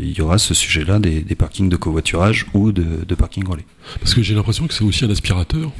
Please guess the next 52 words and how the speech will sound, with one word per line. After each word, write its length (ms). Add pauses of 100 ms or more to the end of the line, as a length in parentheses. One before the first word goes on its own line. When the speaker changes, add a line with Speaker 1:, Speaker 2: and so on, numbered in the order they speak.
(760)
Speaker 2:
vers 200
l'agglo, 400
c'est-à-dire 300
qu'il 120
n'y 20
a 40
plus 120
qu'un 120
truc 180
qui 100
compte, 300 (140)
mais 100
comme 160
dans 100
toutes 140
les 40
préfectures 360
de 80
France, 400
hein, 60 (520)
il 40
y 20
a 40
une 80
grande 220
ville 160
qui 340
aspire 340
tout. 220 (760)
Et 60
donc 160
les 60
gens 120
viennent 160
de 60
plus 180
en 80
plus 160
loin, 260 (560)
sachant 300
qu'il 160
y 20
a 60
un 100
relais 300
possible 420
justement 360
sur 180
C 120
P 120
plus 240
R, 240